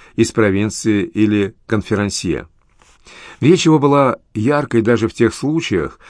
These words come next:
когда яркости не требовалось. На всякий поворот беседы у него оказывалась запасена история,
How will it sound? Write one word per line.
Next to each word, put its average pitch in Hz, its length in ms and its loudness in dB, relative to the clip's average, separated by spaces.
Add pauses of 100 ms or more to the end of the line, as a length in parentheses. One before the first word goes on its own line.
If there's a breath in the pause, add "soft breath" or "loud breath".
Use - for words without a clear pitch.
(180 loud breath)
когда 120 320 2
яркости 127 560 -2
не 123 160 0
требовалось. 87 840 -4 (440 loud breath)
На 131 100 4
всякий 170 300 2
поворот 139 320 2
беседы 123 500 0
у 95 80 4
него 110 300 2
оказывалась 110 680 0 (220 soft breath)
запасена 113 720 0
история, 110 840 0